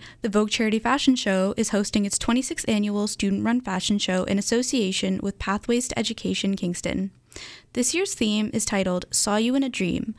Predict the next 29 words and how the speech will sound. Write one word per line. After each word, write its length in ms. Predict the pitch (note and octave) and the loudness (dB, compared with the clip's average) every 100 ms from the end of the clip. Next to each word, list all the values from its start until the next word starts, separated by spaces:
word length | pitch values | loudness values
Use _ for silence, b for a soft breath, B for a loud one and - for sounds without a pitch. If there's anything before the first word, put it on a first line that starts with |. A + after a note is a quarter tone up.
| B B | B B
which 160 | A3+ - | -6 -6
explores 400 | - - A#3 B3 | -6 -2 0 0
how 80 | D#4+ | -2
the 120 | F4+ | 0
act 240 | G#3+ G#3+ | 0 0
of 80 | A3+ | 0
escapism 640 | B3 - G3 F#3+ G3 G3+ F#3+ | 0 0 0 0 0 0 2
brings 240 | G#3+ B3+ | 0 0
out 100 | C#4 | 0
our 60 | A#3+ | 0
most 280 | G3+ G3 - | 0 -4 -4
creative 460 | G#3 G3 A3+ D4 | -2 0 0 0
self 340 | - F3+ F#3 B B B | 0 0 0 B B B
through 140 | A#3 G#3+ | -4 0
various 340 | G3+ G#3+ A#3 | 2 2 2
artistic 420 | B3+ - - G3 | 0 -2 -4 -4
displays. 560 | G#3+ - F3 - F#3+ - - _ _ B B - | -4 -2 -2 -4 -6 -8 -16 _ _ B B -6
This 180 | D4+ G4 | -4 2
event 280 | B3 A3 - | 2 2 2
can 120 | A#3 | 0
be 80 | G3+ | 2
viewed 240 | G#3 G3+ A#3+ | 0 2 2
in 160 | C#4+ | 0
person 420 | - A3 - G#3+ | 0 -2 0 -2
at 80 | - | -2
the 80 | G#3+ | -4
Kingston 400 | - A#3 - C#4 | 0 0 2 0
Grand 280 | A3+ F#3+ F#3+ | 2 -2 0
Theater, 420 | G3 F3 F3+ | 0 2 0